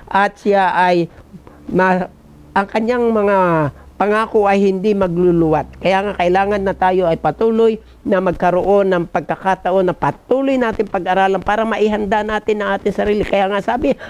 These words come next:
ang Panginoon ay nariyan, nandyan na. Handa ba tayo sumalubong? Are you ready?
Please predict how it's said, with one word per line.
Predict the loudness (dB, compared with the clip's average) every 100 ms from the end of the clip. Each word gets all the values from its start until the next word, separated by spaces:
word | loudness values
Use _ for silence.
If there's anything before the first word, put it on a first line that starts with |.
| -8
ang | -6
Panginoon | -2 -2 0 2 2 2
ay | 0
nariyan, | 0 2 2 2 0 -2 -4
nandyan | -2 0 0 0
na. | 0 0
Handa | 0 0
ba | -2 -2
tayo | 0 0
sumalubong? | -2 -2 2 2 2 0 0 -6 -20 -20 -20 -14 -2
Are | 0 2
you | 2
ready? | 2 2 2 0